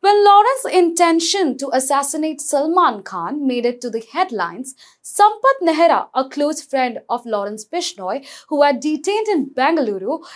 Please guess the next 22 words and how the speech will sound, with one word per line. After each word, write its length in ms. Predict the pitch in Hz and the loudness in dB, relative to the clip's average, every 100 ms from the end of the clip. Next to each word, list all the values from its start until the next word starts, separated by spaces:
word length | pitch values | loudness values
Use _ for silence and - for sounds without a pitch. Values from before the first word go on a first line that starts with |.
| - | -4
in 160 | 269 | 0
June 280 | 254 285 294 | 0 -2 -6
twenty 420 | 277 262 262 262 - | -6 -6 -6 -8 -6
eighteen, 500 | 202 196 202 247 294 220 | -6 -6 -10 -8 -8 -4
revealed 560 | 214 220 285 285 180 - - - | -4 -2 -4 -2 -6 -12 -20 -8
that 260 | 269 339 262 | 0 0 2
Lawrence 520 | 320 370 415 539 523 | 6 6 6 2 -2
had 180 | 415 415 - - | 0 0 -2 0
tasked 400 | 277 381 - - | 2 2 -2 -10
him 200 | 359 370 | -8 -4
to 120 | 370 262 | -4 -4
assassinate 760 | 269 233 233 - 277 285 208 | -2 -2 -2 -6 -6 -8 -6
Bollywood 400 | 220 220 220 226 - | -4 -4 -6 -8 -6
actor 320 | 220 220 247 | -8 -6 -8
Salman 520 | 247 214 196 190 190 | -6 -8 -8 -10 -10
Khan 340 | - 277 185 - _ _ _ - | -6 -4 -4 -6 _ _ _ 0
for 100 | 320 | 2
the 100 | 294 | 2
Black 400 | 269 370 453 - | 0 0 0 2
Buck 200 | 392 392 | 0 0
hunting 420 | 262 220 208 196 | -8 -8 -12 -12
case. 380 | 190 - - | -12 -10 -14